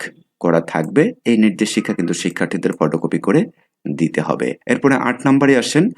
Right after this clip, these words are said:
উপকরণ সরবরাহের ক্ষেত্রে মনে রাখতে হবে কোনো উপকরণই যেন ব্যয়বহুল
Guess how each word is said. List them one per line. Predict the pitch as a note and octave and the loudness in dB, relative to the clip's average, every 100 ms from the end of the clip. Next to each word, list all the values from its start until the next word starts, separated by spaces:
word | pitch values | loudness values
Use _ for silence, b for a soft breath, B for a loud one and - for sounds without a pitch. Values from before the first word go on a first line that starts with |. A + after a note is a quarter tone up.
| B B B | B B B
উপকরণ | B2 B2+ D#3 D3 D3+ | -2 2 2 4 4
সরবরাহের | C#3+ B2+ B2+ C3 C3 | 4 4 4 4 2
ক্ষেত্রে | - B2 - B2+ C3 | 0 -2 2 2 4
মনে | G#2+ A#2 | 4 4
রাখতে | A#2 A#2 - | 4 0 -4
হবে | - - C#3+ - B B - | -2 2 2 0 B B 2
কোনো | B2 A#2 | 6 6
উপকরণই | A2+ C3+ C3+ B2+ B2+ G#2+ | 4 2 4 4 4 4
যেন | G2 | 2
ব্যয়বহুল | F2+ F#2+ F#2+ G2+ C3 | 2 2 2 2 2